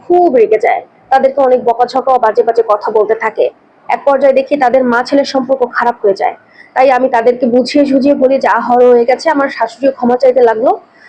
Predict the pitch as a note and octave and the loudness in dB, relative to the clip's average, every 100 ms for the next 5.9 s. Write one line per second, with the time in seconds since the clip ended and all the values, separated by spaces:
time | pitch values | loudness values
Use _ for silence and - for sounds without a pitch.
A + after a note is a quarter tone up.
0 | - - D4 D#4 D#4+ D4 D4+ D4 D4 C4+ | -14 -4 -2 0 2 2 2 0 0 2
1 | D4 D4+ C#4 D4 F4 _ - C4 C4+ C4+ | 2 2 2 2 -4 _ -2 0 2 2
2 | C4+ B3 A3 A#3+ C4 C4 B3+ C4+ - F#4 | 0 0 -2 0 0 2 2 0 0 -4
3 | - - C4+ C#4+ C#4 A#3 A3+ A#3+ B3 A3 | -4 -2 0 2 0 0 0 0 2 2
4 | F#3+ - - _ _ - A#3+ C4 C4 B3 | 0 -4 -10 _ _ -4 -2 -2 -4 -2
5 | F#4+ C4+ B3 A3+ G3+ G#3 G#3 G#3 - | 0 0 0 -2 -2 -2 -2 -4 -6